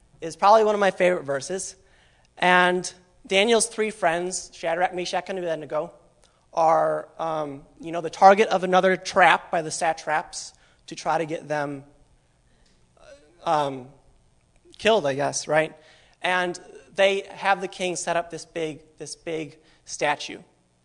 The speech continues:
And they say, "Everyone needs to bow down to it, otherwise you'll be thrown into the fiery furnace." And of course, Nebuchadnezzar is furious because Shadrach, Meshach, and Abednego don't bow down to the, to the statue. And, yeah, that's my question.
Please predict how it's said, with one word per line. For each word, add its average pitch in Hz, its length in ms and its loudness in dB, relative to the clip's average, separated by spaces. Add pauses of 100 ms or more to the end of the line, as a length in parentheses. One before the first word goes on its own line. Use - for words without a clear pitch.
(100)
And 147 240 -8
they 151 80 -6
say, 156 200 -8
"Everyone 165 340 -2
needs 165 160 -6
to 156 60 -12
bow 151 220 0
down 208 240 2
to 202 100 -8
it, 196 140 -8
otherwise 156 360 -2
you'll 156 80 -6
be 147 80 -8
thrown 143 240 -6
into 135 160 -8
the 139 80 -10
fiery 139 320 0
furnace." 127 500 -12 (640)
And 196 140 -2
of 202 120 -4
course, 214 220 2
Nebuchadnezzar 170 520 -2
is 139 100 -12
furious 170 500 -2
because - 580 -6 (420)
Shadrach, 190 400 4
Meshach, 175 320 -2
and 170 80 -6
Abednego 160 360 0
don't 160 320 -2
bow 156 140 4
down 156 220 0
to 170 140 -6
the, 175 580 2
to - 120 -8
the 180 380 2
statue. 226 540 4 (1300)
And, 196 280 -2 (1200)
yeah, 151 160 -4
that's 156 200 -6
my 143 120 -12
question. - 420 -8